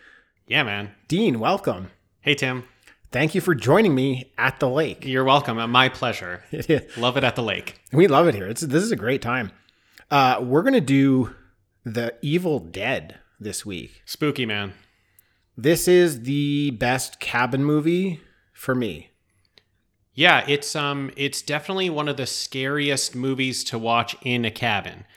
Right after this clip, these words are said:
Speaker 1: So
Speaker 2: Yes.
Speaker 1: it seems to be the one that we should do for the third annual Cabin Record.
Speaker 2: I wouldn't call it the best lake movie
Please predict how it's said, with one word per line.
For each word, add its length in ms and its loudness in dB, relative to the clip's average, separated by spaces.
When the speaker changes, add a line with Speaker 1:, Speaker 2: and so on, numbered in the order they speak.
Speaker 1:
So 120 -4
Speaker 2:
Yes. 300 0
Speaker 1:
it 160 -4
seems 300 -4
to 80 -8
be 100 0
the 100 -2
one 140 0
that 80 -4
we 80 -2
should 280 -6
do 200 -2
for 320 -2
the 120 -4
third 340 -2
annual 280 -2
Cabin 300 -4
Record. 380 -12
Speaker 2:
I 80 4
wouldn't 240 6
call 180 8
it 100 2
the 80 0
best 460 -2
lake 340 -6
movie 580 0